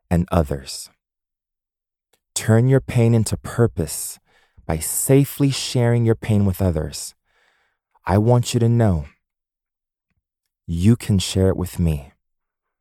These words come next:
You don't have to hold it all by yourself.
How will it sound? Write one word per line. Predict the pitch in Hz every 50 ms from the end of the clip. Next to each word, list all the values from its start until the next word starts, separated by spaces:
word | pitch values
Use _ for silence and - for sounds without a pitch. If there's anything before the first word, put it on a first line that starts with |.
| _ _ _ _
You | - 82 95
don't | 104 113 107 -
have | - - 98 87 -
to | - -
hold | - - - 95 87 80 73 -
it | 71 - _ - - _ _ _ _ _ _ _ _ _ _ _ _ _ _
all | - 82 85 87 82
by | 78 82 85
yourself. | 82 78 80 82 - - - 76 73 73 - - - - - _